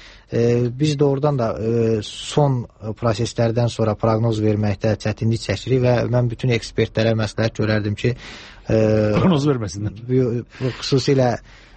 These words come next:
Speaker 1: e, avtomobil bazarı, daşınmaz əmlak bazarı ilə bağlı proqnoz verərkən bir qədər məsələyə ehtiyatlı yanaşmaq lazımdır.
Speaker 2: Sizcə belə vəziyyət yarana bilərmi?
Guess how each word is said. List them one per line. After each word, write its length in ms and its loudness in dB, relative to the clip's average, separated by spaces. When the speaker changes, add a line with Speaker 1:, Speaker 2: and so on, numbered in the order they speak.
Speaker 1:
e, 80 4
avtomobil 800 0
bazarı, 460 0
daşınmaz 480 0
əmlak 440 2
bazarı 480 0
ilə 240 0
bağlı 380 2
proqnoz 420 2
verərkən 500 0
bir 140 -2
qədər 340 2
məsələyə 520 2
ehtiyatlı 440 -2
yanaşmaq 480 -2
lazımdır. 400 -2
Speaker 2:
Sizcə 240 4
belə 180 4
vəziyyət 300 0
yarana 320 2
bilərmi? 380 2